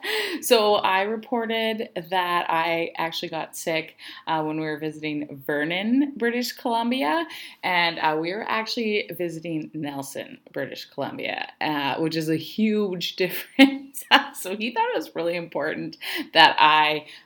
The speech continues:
um, clear that up <laughs> for, um, anyone who's actually been to Vernon, because they'd be wondering, "Where the heck are all these stairs?" Uh, for, if you haven't been there, it's quite flat. <laughs> It's not built on the side of the mountain,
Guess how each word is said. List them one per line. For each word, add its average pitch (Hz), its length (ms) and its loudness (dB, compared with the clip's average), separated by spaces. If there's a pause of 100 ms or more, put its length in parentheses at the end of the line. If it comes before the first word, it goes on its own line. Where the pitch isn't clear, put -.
um, 147 320 2
clear 165 280 4
that 156 160 0
up - 380 -2
<laughs> - 20 -6
for, - 540 2 (200)
um, - 220 -4 (240)
anyone 196 420 -6 (460)
who's 165 320 -2
actually 151 320 -4
been 147 320 -2
to 220 80 -4
Vernon, 233 480 -2 (100)
because 170 600 0
they'd 160 180 2
be 156 100 -4
wondering, 147 300 -4
"Where 147 160 -4
the 156 80 -6
heck - 320 -6
are 139 140 -4
all 135 180 -6
these - 260 -10
stairs?" - 580 -6 (180)
Uh, - 200 -6 (180)
for, - 260 -10
if 147 120 -10
you 156 100 -6
haven't 147 280 -6
been 139 140 -4
there, 135 200 -2
it's 120 240 -8
quite - 300 -8
flat. - 420 -8
<laughs> 233 60 -6 (1900)
It's 170 140 -14
not 202 300 -2
built 160 200 0
on 160 120 -4
the 156 100 -8
side 160 240 0
of 151 60 -6
the 147 80 -14
mountain, - 460 -6